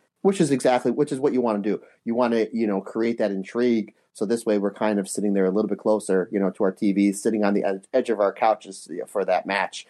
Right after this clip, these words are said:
which in return, which I think the finish is gonna be is Saya going over,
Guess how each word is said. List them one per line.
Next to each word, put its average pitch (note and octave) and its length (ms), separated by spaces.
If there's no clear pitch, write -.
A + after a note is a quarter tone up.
which B2+ 340
in B2 260
return, A#2+ 500
which A2+ 220
I G#2+ 160
think G#2+ 180
the G#2 80
finish G#2 320
is G2 80
gonna G2 220
be G#2+ 200
is F#2+ 140
Saya G2 380
going F#2+ 240
over, G2+ 460